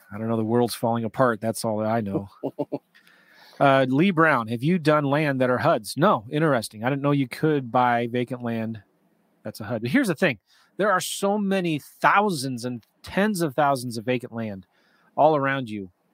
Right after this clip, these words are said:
Speaker 1: that nobody wants, you think, <laughs> right? Um, but, like, they just owned it for ten, twenty years.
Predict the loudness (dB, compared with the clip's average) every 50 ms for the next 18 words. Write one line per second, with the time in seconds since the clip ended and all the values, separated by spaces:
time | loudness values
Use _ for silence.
0 | _ _ _ _ _ _ _ _ _ _ _ -10 -10 -8 -4 0 0 2 2 0
1 | -2 -2 -2 -2 -2 -2 -4 -6 -10 -10 -10 -12 _ _ _ _ _ _ _ _
2 | _ _ _ _ -10 -10 -4 -2 -2 0 0 -4 -8 _ _ _ _ _ -8 -6
3 | -2 0 0 0 0 -2 -4 -8 _ _ _ -20 -20 -20 -20 -14 _ 0 2 4
4 | 4 4 2 0 -6 -10 -14 _ _ _ _ _ 0 0 4 4 2 2 2 -2
5 | _ _ _ _ -4 -4 -2 -2 -2 -2 -2 0 0 0 0 -2 -4 -6 -6 -4
6 | -2 -4 -4 -4 -6 -6 -6 -4 -4 -2 0 0 0 0 -2 -2 -4 -8 -10 -12